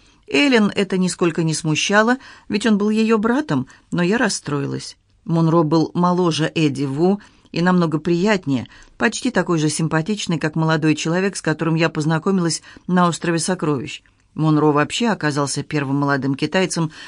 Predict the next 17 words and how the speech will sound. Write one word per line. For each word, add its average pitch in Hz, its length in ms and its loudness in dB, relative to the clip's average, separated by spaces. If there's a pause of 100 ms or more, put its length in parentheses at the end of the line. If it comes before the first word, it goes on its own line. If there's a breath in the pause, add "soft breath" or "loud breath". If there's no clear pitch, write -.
(120)
которого 226 340 0
я 180 180 2
видела 165 300 0
вблизи. 147 540 -4 (600)
Направляясь 208 600 4
к - 60 -10
выходу 175 340 0
из 143 140 2
ресторана 160 520 0
под 139 160 -8
присмотром 147 540 -2
Монро, 143 480 2 (380 loud breath)
мы 254 100 4
на 233 100 6
прощание 170 600 2
помахали 151 500 0
мужчине, 175 580 2